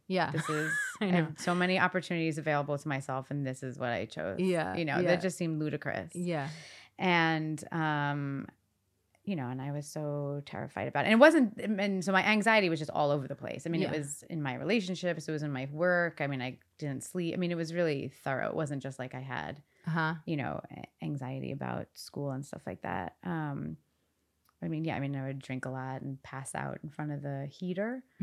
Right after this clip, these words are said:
Speaker 2: 'cause I
Speaker 1: Mm.
Speaker 2: would come home and it was so cold at night in San Diego. And so I would roll up in a ball in front of the heater. And that's where my roommate would find me in the morning. And
Speaker 1: Wow.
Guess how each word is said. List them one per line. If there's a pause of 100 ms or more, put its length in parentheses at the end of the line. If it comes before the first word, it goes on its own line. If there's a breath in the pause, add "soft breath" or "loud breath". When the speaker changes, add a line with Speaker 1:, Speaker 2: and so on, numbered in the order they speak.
(220)
Speaker 2:
'cause
I
Speaker 1:
Mm.
Speaker 2:
would
come
home
and
it
was
so
cold
at
night
in
San
Diego.
And
so
I
would
roll
up
in
a
ball
in
front
of
the
heater.
And
that's
where
my
roommate
would
find
me
in
the
morning.
And
Speaker 1:
Wow.